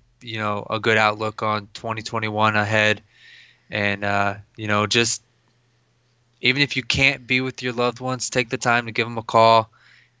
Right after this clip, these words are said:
video chat them on Facebook or Skype or, um, you know, whatever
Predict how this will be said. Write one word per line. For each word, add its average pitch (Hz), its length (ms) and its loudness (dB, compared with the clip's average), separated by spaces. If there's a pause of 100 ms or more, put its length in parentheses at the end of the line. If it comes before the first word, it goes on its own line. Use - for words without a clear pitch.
video 117 360 4
chat 113 360 2
them 113 160 -6
on 110 100 -8
Facebook 110 720 -4
or 104 80 -4
Skype 110 560 0
or, 104 260 -6 (600)
um, 104 540 -8 (260)
you 113 120 -10
know, 104 80 -4
whatever 107 540 0